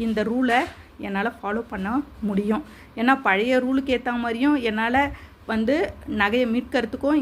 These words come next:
என்னால பிளான் பண்ண முடியுது. இது மாதிரி பாதி பாதியா ஸ்ப்ளிட் பண்ணி வச்சதுனால இப்போ மறுபடியும் கொண்டு வந்திருக்க ரூலுக்கும் என்னால பிளான் பண்ண முடியுது. அதனால வந்து நீங்க கூட்டுறவு வங்கியில கோல்டு லோன் வாங்குறீங்கன்னா இது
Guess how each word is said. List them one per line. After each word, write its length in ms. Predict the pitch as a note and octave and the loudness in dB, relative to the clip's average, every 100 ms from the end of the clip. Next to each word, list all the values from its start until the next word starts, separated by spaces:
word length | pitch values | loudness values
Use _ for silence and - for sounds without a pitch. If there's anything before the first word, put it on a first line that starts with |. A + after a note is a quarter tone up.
| B3 | 0
என்னால 340 | G#3+ G#3+ A#3+ C4+ - | 0 0 2 0 -2
பிளான் 240 | A3 G#3+ A#3 G3 | 0 0 0 -2
பண்ண 140 | G#3 G3 | -2 -2
முடியுது. 340 | G3 A#3+ F#3+ - G#3 | -2 -2 -2 -4 -4
இது 100 | G3+ | -4
மாதிரி 180 | G#3+ B3+ E4 - - A3+ | -2 -2 -4 -10 -4 2
பாதி 240 | G#3+ G3+ G#3 | 2 2 -2
பாதியா 200 | G3+ B3+ | -2 -2
ஸ்ப்ளிட் 280 | - A3 G3+ | -4 -8 -2
பண்ணி 160 | B3+ A#3 G3+ | -2 0 -2
வச்சதுனால 520 | - G#3 G3+ G3+ G3+ G#3 - - - C4+ | -2 -4 -2 0 0 0 -4 -18 -4 0
இப்போ 160 | C#4 C4 G#3 | 2 2 2
மறுபடியும் 540 | G3 A#3+ C4 C#4 D4+ C#4+ | 2 2 2 4 4 4
கொண்டு 180 | A3+ G#3+ | 0 0
வந்திருக்க 400 | G#3+ G3+ F#3+ G#3 G3 | 0 -2 -2 -4 -2
ரூலுக்கும் 440 | A3+ A3 A3+ C4 G4 - - - A3 | -2 -4 -2 -2 -2 -10 -14 -4 -2
என்னால 340 | G#3+ G#3 G3+ B3 F#4 - - - - | 0 0 4 4 2 -2 -20 -12 -2
பிளான் 240 | A3 A#3+ A#3+ | 0 0 0
பண்ண 180 | G3 A3 D#4+ G3 | 0 0 -2 -2
முடியுது. 400 | G#3 G#3+ G3 G#3+ F#4+ - | -4 -4 0 0 0 0
அதனால 320 | A3 A3 A3+ D4 | -2 0 0 2
வந்து 180 | A#3 A#3+ F#4 - - G#3+ G#3+ | 2 2 0 -2 -16 -8 -6
நீங்க 200 | G#3 A3 D4+ - | -2 0 0 0
கூட்டுறவு 420 | C4 B3+ B3 G#3 F#3+ | -4 -2 0 0 -2
வங்கியில 300 | G3 G3+ A3+ D4+ - - - - - - D4 - - - B3+ A3+ | -2 2 2 2 -2 -18 -20 -20 -14 -10 -10 -12 -20 -14 -8 2
கோல்டு 300 | C4 D4+ C4+ G#3 | 4 4 2 2
லோன் 200 | B3 B3 G3+ | 2 0 0
வாங்குறீங்கன்னா 640 | G3+ G#3 G3+ F#3 F3+ G3+ E4 - - - - - - - G#3+ | -2 -2 -4 -4 0 2 2 0 -18 -20 -20 -20 -18 -8 -4
இது 100 | A3+ | -2